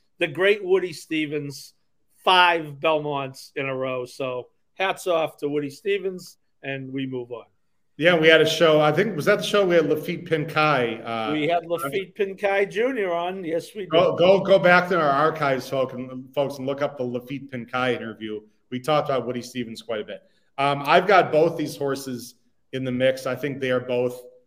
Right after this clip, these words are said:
Speaker 2: uh, very live. But guys, you gotta let me talk here for about one minute because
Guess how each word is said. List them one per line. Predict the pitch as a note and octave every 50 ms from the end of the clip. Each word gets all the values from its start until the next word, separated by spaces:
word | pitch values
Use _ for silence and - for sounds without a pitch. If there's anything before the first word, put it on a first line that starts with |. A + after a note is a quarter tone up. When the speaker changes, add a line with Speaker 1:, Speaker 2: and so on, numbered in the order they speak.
| _ _ _ _ _
Speaker 2:
uh, | - B2 B2 A#2+ A#2+ A#2 A2+ A2+ - - -
very | B2+ A#2 C3 B2+ B2 B2
live. | A#2 A#2 A2 G#2+ G2 F#2+ G#2 - _
But | - D3 -
guys, | D#3+ D#3+ D#3 D#3 E3 F3 F3 F3 - - - - - _ _ _ _ _ _ _ _ _
you | C3
gotta | D3 D#3+ D#3+ E3
let | D#3 D#3+
me | D#3
talk | D#3 - D#3 D3+ D3 D3+ -
here | D#3 D3+ C#3+
for | C3+ - C#3
about | C3 C3+ C3 C3 C3 - - -
one | B2+ C#3+ D3 D3+ D3+
minute | C#3+ B2+ A#2 A2 G#2+ -
because | - A2+ B2+ - C#3 C3 B2+ B2+ B2 - -